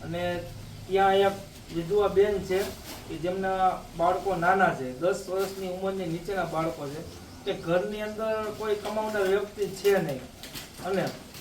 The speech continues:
આ મચ્છોધામ ગ્રુપને આ વાતની જાણ થતાં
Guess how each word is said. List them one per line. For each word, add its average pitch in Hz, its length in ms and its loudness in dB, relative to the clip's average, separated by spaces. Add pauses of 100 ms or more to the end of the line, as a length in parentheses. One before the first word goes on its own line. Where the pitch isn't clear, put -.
(1500)
આ 175 180 4
મચ્છોધામ 196 520 2
ગ્રુપને 214 340 2 (200)
આ 185 160 8
વાતની 196 400 0
જાણ 196 200 6 (120)
થતાં 196 320 2